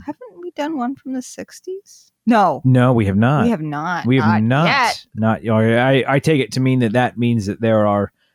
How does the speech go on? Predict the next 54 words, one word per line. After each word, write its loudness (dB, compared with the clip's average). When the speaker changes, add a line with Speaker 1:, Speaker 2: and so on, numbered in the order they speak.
Speaker 2:
plans 0
to -12
come. -2
Speaker 1:
No, -4
not -6
specifically. -8
Speaker 2:
Okay, 0
well, 0
I 0
haven't 0
got 0
any 2
<laughs> 2
movies 2
from 0
the 2
sixties -2
lined 0
up, 2
so 0
Speaker 1:
Yeah, 2
me -2
Speaker 2:
maybe, 4
Speaker 1:
either. 2
<laughs> -2
Speaker 2:
maybe 4
someday. 0
Our 2
guests, -2
I 0
mean, 4
I 4
suppose 0
we 4
should -4
know 2
because 0
we 2
have 0
them 2
on 2
specifically 0
to 0
talk 0
about 2
those 4
movies, 2
but 0
our 2
guests 0
have -2
been 2
fairly 2
positive. 0